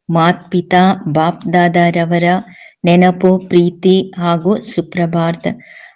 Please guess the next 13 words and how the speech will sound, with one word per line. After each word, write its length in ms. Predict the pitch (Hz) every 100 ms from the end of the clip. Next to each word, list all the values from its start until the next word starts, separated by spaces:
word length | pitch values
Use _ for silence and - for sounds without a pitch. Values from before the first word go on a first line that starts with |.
| -
ಆತ್ಮಿಕ 640 | 165 165 185 170 170 175
ಮಕ್ಕಳಿಗೆ 880 | 170 165 165 - 165 165 156 165 208 277 277 - _ -
ಆತ್ಮಿಕ 560 | 165 165 - 175 170 170
ತಂದೆಯ 580 | 170 170 165 165 165 165 175 247 294
ನಮಸ್ತೆ. 1000 | 190 165 165 165 - - 170 165 170 - _ - _
ಆತ್ಮಿಕ 640 | 160 160 - 175 170 170 170
ಮಕ್ಕಳದು 1000 | 170 160 165 - 170 165 170 190 196 - - _ -
ಆತ್ಮಿಕ 640 | 165 - - 170 160 165 170
ತಂದೆಗೆ 760 | 170 165 165 170 170 185 190 190
ನೆನಪು, 840 | - 165 165 170 170 190 180 180
ಪ್ರೀತಿ 520 | 165 160 - 190 214
ಹಾಗೂ 640 | 202 160 156 175 226 285 - - _ 175
ನಮಸ್ತೆ. 880 | 170 165 165 - 165 165 170 -